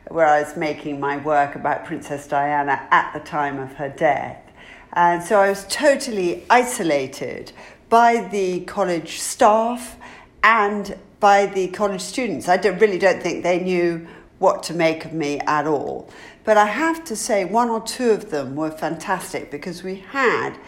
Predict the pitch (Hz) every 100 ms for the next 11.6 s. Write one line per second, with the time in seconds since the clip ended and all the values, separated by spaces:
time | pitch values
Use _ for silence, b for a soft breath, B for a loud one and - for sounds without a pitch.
0 | B B _ - 247 - - - 175 165
1 | 165 165 185 131 - - 170 190 220 214
2 | 175 139 143 - 185 - - - - 156
3 | 139 135 - 170 160 139 - 147 143 143
4 | - 226 185 - - - - 143 143 131
5 | 135 139 143 147 131 - 123 135 123 123
6 | 135 160 147 131 139 139 135 139 135 147
7 | 151 147 B B B 180 165 - - 277
8 | - 180 180 160 165 156 151 - - -
9 | - 160 175 - - 156 165 156 151 -
10 | 233 214 - 170 165 156 143 - - 185
11 | 156 151 151 156 151 147